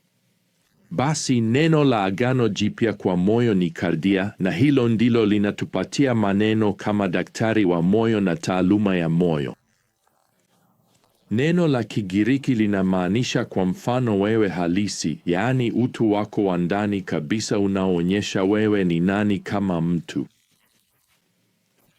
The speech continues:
Hivyo, bila kujali unavyoonekana kwa nje, muundo na jina kwenye, eh, lile boksi la ice cream,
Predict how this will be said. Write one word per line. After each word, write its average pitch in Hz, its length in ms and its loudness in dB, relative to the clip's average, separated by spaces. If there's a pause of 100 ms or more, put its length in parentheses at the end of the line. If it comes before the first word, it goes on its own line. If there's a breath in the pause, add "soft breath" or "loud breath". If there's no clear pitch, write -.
Hivyo, 127 520 2
bila 147 360 2
kujali 123 540 0
unavyoonekana 107 1120 0
kwa 87 280 -2
nje, 104 440 0
muundo 120 460 2
na 95 160 0
jina 98 360 -2
kwenye, 78 460 -2 (120)
eh, 107 320 0 (100)
lile 127 360 2
boksi 131 520 -2
la 98 320 0
ice 101 240 -4
cream, 110 460 0